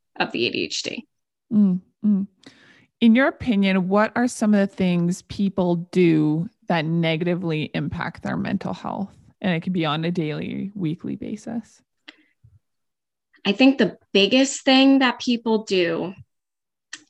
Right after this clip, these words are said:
Speaker 1: is, one,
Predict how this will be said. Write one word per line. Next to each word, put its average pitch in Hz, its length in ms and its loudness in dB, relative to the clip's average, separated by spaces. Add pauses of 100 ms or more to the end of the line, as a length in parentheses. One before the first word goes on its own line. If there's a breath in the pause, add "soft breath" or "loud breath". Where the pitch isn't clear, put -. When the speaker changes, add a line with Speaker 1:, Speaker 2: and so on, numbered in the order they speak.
(240)
Speaker 1:
is, 190 540 2 (1160)
one, 202 640 2